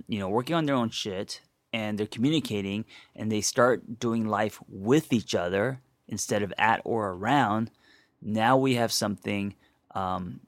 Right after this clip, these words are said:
that has rich soil, that has potential, that can be sustainable. Um, and, and, and this, I think, is the beginning. You know, I think the beginning is, is, uh,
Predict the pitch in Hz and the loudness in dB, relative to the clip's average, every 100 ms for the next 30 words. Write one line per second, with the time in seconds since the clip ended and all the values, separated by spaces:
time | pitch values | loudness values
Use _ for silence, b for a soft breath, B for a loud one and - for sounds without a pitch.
0 | - 110 104 110 107 - 101 98 - 107 | -10 -2 0 2 0 0 -2 0 0 0
1 | 90 85 - _ _ 101 113 107 - 107 | -2 -4 -8 _ _ 0 2 0 -2 -8
2 | - 92 - 87 - b - 107 - 117 | -8 -8 -8 -8 -10 b -4 -4 -2 -2
3 | 117 107 98 110 - - 104 95 90 85 | -2 -2 -2 -2 -2 -2 -4 -4 -4 -6
4 | - B B _ - 98 92 92 - 113 | -10 B B _ -4 -2 -2 -2 -2 -2
5 | 107 - 113 110 b b b _ _ _ | -2 -2 -2 -2 b b b _ _ _
6 | _ _ _ _ _ - 131 120 156 - | _ _ _ _ _ 0 2 4 6 6
7 | 147 160 151 120 123 101 127 107 139 147 | 6 4 0 -2 -2 -2 -2 0 2 2
8 | 90 95 113 110 107 117 139 135 117 123 | 0 -6 -2 0 4 4 4 2 2 2
9 | 143 135 120 104 110 117 104 117 110 | 4 2 0 -2 -4 -4 -2 -2 -2